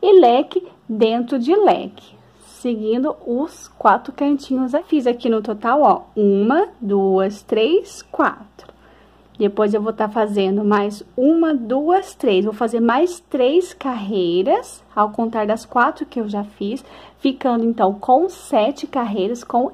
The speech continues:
esse quadradinho aqui. Sempre lembrando que aqui os intervalinhos das nossas, das nossas correntinhas, vamos fazer os broquinhos de três pontos altos, respeitando aqui, fazendo duas correntinhas e leque dentro de leque.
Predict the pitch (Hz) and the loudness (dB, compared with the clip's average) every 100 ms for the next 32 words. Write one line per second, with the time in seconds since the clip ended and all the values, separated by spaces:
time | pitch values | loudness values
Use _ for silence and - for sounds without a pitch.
0 | - 208 226 285 294 - 247 226 220 208 | -4 -2 0 -2 -6 -4 -4 -2 -2 -4
1 | 208 202 208 - 214 - - - - _ | -4 -4 -4 -4 -2 -2 -6 -20 -20 _
2 | _ - 226 254 269 240 233 214 214 226 | _ -4 -4 -2 -2 -2 0 0 0 -2
3 | 220 233 220 220 220 220 208 190 208 233 | -4 -4 -4 -2 -2 0 0 0 0 -2
4 | 214 208 208 196 214 208 - _ _ _ | -2 -2 0 -2 -4 -16 -20 _ _ _
5 | _ _ _ _ _ _ - 208 208 202 | _ _ _ _ _ _ -4 -2 0 -2
6 | 208 208 - 214 220 220 233 214 220 226 | -2 -10 -8 -6 -4 -4 -4 -2 -2 -2
7 | 240 247 220 214 208 214 226 - - 202 | -2 -2 -2 -2 -2 0 0 -4 -4 -2
8 | 208 269 247 240 220 208 208 208 208 214 | 0 -2 -6 -6 -4 -4 -2 -2 -2 -4
9 | 208 - 190 208 208 254 247 247 - 254 | -8 -4 -2 -4 -8 -4 -2 0 -2 -2
10 | 247 220 220 226 233 240 220 214 202 233 | -2 -2 -2 -4 -8 -6 -4 -4 -4 -4
11 | 320 - 262 202 208 226 226 240 220 339 | -6 -6 -8 -4 -2 -2 -4 -4 -2 -2
12 | - - - - - 311 381 311 262 226 | -4 -18 -20 -16 -4 0 2 2 2 2
13 | 240 339 - 427 427 240 240 233 262 269 | 0 -4 -2 -2 -2 -2 0 0 -2 -4
14 | 320 285 370 392 233 | -4 0 2 2 -2